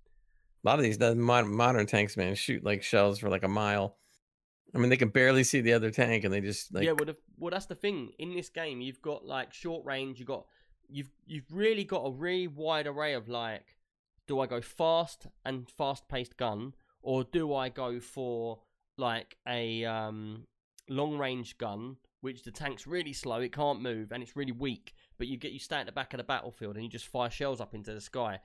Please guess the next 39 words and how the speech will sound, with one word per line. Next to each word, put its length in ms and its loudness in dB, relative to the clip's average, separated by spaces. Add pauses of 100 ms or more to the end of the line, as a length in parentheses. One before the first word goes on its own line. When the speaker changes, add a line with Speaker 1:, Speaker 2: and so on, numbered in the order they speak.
(220)
Speaker 2:
I've 80 -12
never 220 0
actually 200 -6
learned 240 0
how 140 -2
to 120 -12
fire 380 0
one 160 -4
of 60 -4
them 160 -6
in 200 -8
the 60 -8
game 300 -2
yet, 260 -4 (280)
but 80 -2
I 60 0
see 220 -4
people 220 -6
doing 220 0
that. 100 -4
It 60 -8
looks 200 -8
really 160 -6
cool. 360 -4 (200)
Like, 140 0
they 80 2
just, 200 -6
they 100 -2
just 180 -10
stick 260 -12
back 200 -8
right 200 -6
at 40 -12
the 80 -6
other 140 -6
side 220 -4
of 60 -10
the 60 -4
battlefield. 600 -4